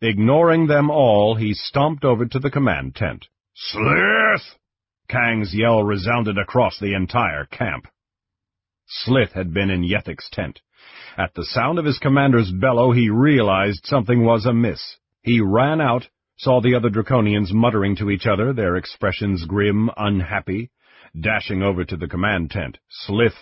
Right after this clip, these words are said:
flung back the tent flap. "What's wrong, sir?" he asked. "What's happened? Are the dwarves attacking?" Kang started to tell him,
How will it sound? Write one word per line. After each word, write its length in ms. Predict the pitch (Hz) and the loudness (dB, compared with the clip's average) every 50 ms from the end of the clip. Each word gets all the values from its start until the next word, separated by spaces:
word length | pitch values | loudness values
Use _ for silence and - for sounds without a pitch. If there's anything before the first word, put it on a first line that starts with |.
| - | -6
flung 380 | - 120 123 120 120 120 117 104 | -2 0 2 2 2 2 2 2
back 240 | 98 101 - _ - | 0 0 -2 _ -8
the 120 | - 98 | -10 -6
tent 240 | - 113 90 65 - | -4 -4 -6 -6 -8
flap. 360 | - - 90 65 - - _ _ _ _ _ _ _ _ _ _ _ _ _ _ _ - | -6 -6 -6 -6 -6 -10 _ _ _ _ _ _ _ _ _ _ _ _ _ _ _ -4
"What's 380 | - 139 143 - - - - | -2 -2 -2 -2 -6 -8 -2
wrong, 340 | 160 180 175 170 156 117 110 | 0 2 2 2 2 2 0
sir?" 440 | 101 - - - 107 73 53 50 60 | -2 -4 -6 -4 -4 -4 -4 -6 -8
he 180 | 71 101 95 71 | -6 -4 -4 -4
asked. 380 | 57 - - - - _ - _ - | -6 -10 -14 -20 -20 _ -16 _ -4
"What's 200 | 135 139 - - | -4 -4 -4 -6
happened? 400 | - 143 139 - 101 76 67 - _ - - - - - | -10 -8 -8 -8 -8 -10 -12 -12 _ -20 -20 -18 -8 -4
Are 120 | - 131 | -2 0
the 100 | 127 151 | 0 0
dwarves 520 | 117 127 160 196 196 147 113 107 110 - 151 | 0 2 2 4 4 2 2 0 -4 -6 -8
attacking?" 600 | 143 - - 175 160 - - 95 73 85 107 - _ _ _ _ _ _ _ _ _ _ _ _ _ - - - _ - | -8 -6 -4 -6 -6 -6 -8 -10 -8 -8 -10 -10 _ _ _ _ _ _ _ _ _ _ _ _ _ -20 -20 -20 _ -8
Kang 460 | - 135 143 127 110 92 87 90 95 | -4 -2 0 0 0 0 -2 -2 -4
started 400 | - - - 147 135 113 117 90 | -6 -4 -2 0 0 0 -2 -6
to 100 | 80 82 | -8 -8
tell 280 | - - 147 151 117 82 | -6 -4 -2 -2 -2 -2
him, 280 | - 76 90 120 135 | -4 -6 -8 -8 -8